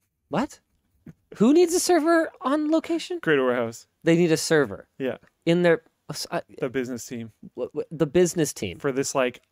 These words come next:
Speaker 2: archaic software thing that it just, they just need, apparently.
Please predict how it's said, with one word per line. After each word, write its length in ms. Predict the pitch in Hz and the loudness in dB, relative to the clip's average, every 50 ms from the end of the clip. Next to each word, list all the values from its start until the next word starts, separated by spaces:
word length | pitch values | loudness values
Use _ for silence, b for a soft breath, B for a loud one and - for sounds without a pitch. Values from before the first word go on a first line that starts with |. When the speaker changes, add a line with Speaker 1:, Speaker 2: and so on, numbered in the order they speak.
| _ _ _ _ _ _ _ _ - | _ _ _ _ _ _ _ _ -4
Speaker 2:
archaic 880 | 135 127 123 120 - - - 147 135 131 131 127 120 - - - _ _ _ _ - | -2 -2 -2 -4 -6 -10 -8 -6 -4 -2 -2 -2 -4 -6 -12 -20 _ _ _ _ -14
software 560 | - - - 120 117 117 - - 123 117 113 | -12 -10 -8 -8 -8 -10 -10 -8 -6 -6 -6
thing 500 | 110 - 131 123 117 113 113 113 110 104 _ _ _ _ _ _ _ _ _ _ | -8 -8 -8 -8 -6 -6 -8 -10 -12 -14 _ _ _ _ _ _ _ _ _ _
that 240 | - 117 107 107 - _ _ _ _ _ _ _ _ _ _ _ _ _ - | -8 -8 -8 -8 -10 _ _ _ _ _ _ _ _ _ _ _ _ _ -14
it 280 | - 113 107 107 110 113 | -12 -10 -10 -10 -12 -14
just, 500 | - - - 113 104 104 101 101 107 104 | -16 -18 -18 -16 -16 -18 -18 -20 -18 -12
they 120 | 117 110 | -12 -12
just 180 | 101 104 98 - | -12 -12 -14 -12
need, 220 | 110 104 107 104 _ _ _ - | -12 -12 -12 -14 _ _ _ -20
apparently. 420 | - - 113 107 110 120 117 104 | -20 -18 -16 -16 -16 -16 -18 -20